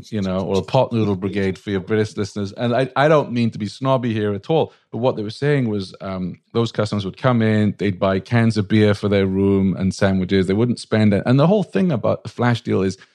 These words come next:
those hoteliers, yeah, they wanna fill up some rooms, but they want you to have a couple of drinks at the bar or maybe a meal or a breakfast or, you know, something.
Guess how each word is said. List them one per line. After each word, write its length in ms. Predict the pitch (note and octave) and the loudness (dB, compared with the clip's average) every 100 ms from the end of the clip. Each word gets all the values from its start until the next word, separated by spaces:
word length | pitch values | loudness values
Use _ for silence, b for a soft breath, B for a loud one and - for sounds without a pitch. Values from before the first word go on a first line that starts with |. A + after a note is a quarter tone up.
| b _ | b _
those 180 | C3+ C3+ | -4 -2
hoteliers, 500 | B2+ - C3 A#2+ G#2 | -4 -2 0 0 2
yeah, 80 | B2 | 2
they 100 | A2+ | 2
wanna 200 | B2+ A#2+ | 2 0
fill 180 | - A#2 | 0 -2
up 80 | |
some 240 | - G#2+ A2+ | -2 -4 0
rooms, 200 | B2 A2 | 2 0
but 40 | |
they 80 | C3 | 0
want 140 | D3+ | 0
you 60 | B2+ | 0
to 120 | A#2 | 2
have 80 | A#2 | 0
a 60 | G#2+ | 0
couple 200 | - G#2 | -4 -4
of 60 | |
drinks 300 | - G#2 - | -2 -4 -4
at 40 | - | -10
the 60 | |
bar 440 | F2+ F#2+ F#2+ G2 F#2+ | -2 0 2 2 2
or 40 | |
maybe 260 | G2 F#2+ G2+ | 0 -2 -2
a 60 | |
meal 400 | F#2+ F#2+ F#2+ F#2+ | -4 -4 -2 0
or 120 | F#2 E2+ | 0 0
a 60 | |
breakfast 600 | - G#2 F#2 - F#2 - | -2 -2 -2 -2 -6 -4
or, 140 | F2 - | -6 -4
you 120 | A#2+ | -2
know, 120 | F#2+ D2 | -2 -4
something. 580 | - A2+ A2+ F2+ - | 0 0 0 -6 -6